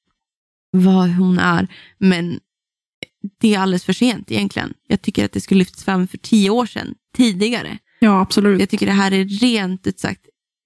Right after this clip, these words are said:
Speaker 1: sjukt att de här två tjejerna, eh,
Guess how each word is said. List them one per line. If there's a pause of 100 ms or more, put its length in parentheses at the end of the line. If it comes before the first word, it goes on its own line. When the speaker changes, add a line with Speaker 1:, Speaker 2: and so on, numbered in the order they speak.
(680)
Speaker 1:
sjukt
att
de
här
två
tjejerna, (1500)
eh,